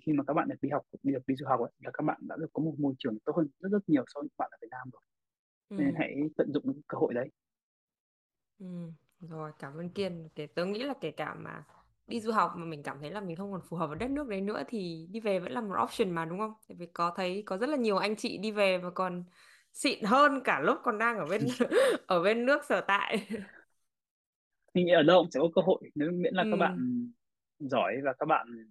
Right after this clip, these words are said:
Speaker 1: ừ, có tâm trong công việc của mình ấy, thì ở đâu cũng có cơ hội, ở đâu cũng sẽ phát triển được thôi.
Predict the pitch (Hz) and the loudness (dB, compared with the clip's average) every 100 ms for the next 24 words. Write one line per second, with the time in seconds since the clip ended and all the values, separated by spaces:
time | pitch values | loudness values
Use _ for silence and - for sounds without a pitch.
0 | _ _ 117 113 107 - _ _ _ _ | _ _ -10 -8 -10 -12 _ _ _ _
1 | - 135 135 175 156 143 156 147 151 143 | -4 -2 2 4 4 0 -4 -6 -2 -4
2 | 117 117 120 160 - 117 120 143 - - | -4 -6 -6 -6 -8 -6 -4 -4 -6 -4
3 | 151 - - 120 135 - - 151 165 120 | -2 -2 -4 -4 -4 -6 -10 -10 -8 -6
4 | 107 123 117 | -4 -6 -8